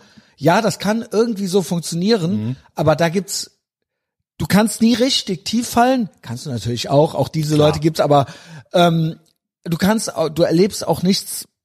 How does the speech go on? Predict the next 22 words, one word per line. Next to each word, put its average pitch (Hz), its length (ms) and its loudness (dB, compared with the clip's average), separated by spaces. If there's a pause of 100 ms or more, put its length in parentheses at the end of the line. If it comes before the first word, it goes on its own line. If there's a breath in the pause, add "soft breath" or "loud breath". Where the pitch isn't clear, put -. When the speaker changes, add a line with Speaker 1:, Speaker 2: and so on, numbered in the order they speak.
(100)
Speaker 1:
Tolles 185 360 2
Speaker 2:
Mhm. 127 60 2
Speaker 1:
mehr. 107 180 -4 (420)
Keine 170 260 2
tolle 175 520 4
Verbindung 127 480 0
mehr. 107 240 -4
Speaker 2:
Mhm. 117 320 -4
Speaker 1:
Sondern 165 300 2
du 160 80 2
bist 202 360 0
einfach 185 340 0
nur, 180 280 0
du 175 220 -4
existierst 202 600 -6
einfach 117 320 -8
nur 113 140 0
noch. 98 140 -6
Speaker 2:
Mhm. 107 60 -10 (300 loud breath)
Speaker 1:
Und 139 220 -4
das 170 180 2
ist - 300 -6